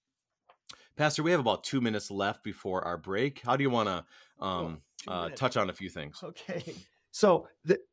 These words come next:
Speaker 2: this section points us to the, the solas of the Lutheran Reformation.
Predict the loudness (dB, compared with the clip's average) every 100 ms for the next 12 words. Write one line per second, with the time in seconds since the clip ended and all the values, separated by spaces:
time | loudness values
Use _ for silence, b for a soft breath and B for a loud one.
0 | 6 6 6 4 4 4 4 4 2 2
1 | 0 4 6 6 4 4 2 _ _ -2
2 | 0 6 8 8 8 6 0 0 4 4
3 | 4 2 4 2 4 2 2 0 -2 -6
4 | -6 -12